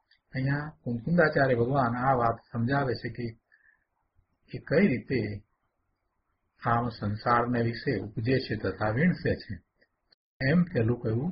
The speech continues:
કે પ્રકૃતિના નિમિત્તે. ચેતક અર્થાત આત્મા પ્રકૃતિના નિમિત્તે ઉપજે છે તથા વીણસે છે. અને આગળ કહે છે કે પ્રકૃતિ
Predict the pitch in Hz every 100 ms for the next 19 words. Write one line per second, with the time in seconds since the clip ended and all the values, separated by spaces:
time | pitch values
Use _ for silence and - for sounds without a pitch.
0 | - _ _ - 170 - - - 208 185
1 | 147 135 160 165 120 107 - 82 - _
2 | _ _ _ _ _ _ _ _ _ -
3 | 127 135 175 - 113 110 - 127 143 -
4 | 117 107 120 127 113 135 180 - _ _
5 | _ _ _ _ _ _ - - - 196
6 | 185 160 139 123 120 127 - 147 160 -
7 | 117 - 127 143 151 175 190 208 - _
8 | _ 165 160 160 143 139 113 120 95 -
9 | 85 - _ _ _ _ _ _ _ _
10 | _ _ _ _ _ _ - 120 127 120
11 | 135 123 107 107 - 160 180 - _ _
12 | - - - - 214 -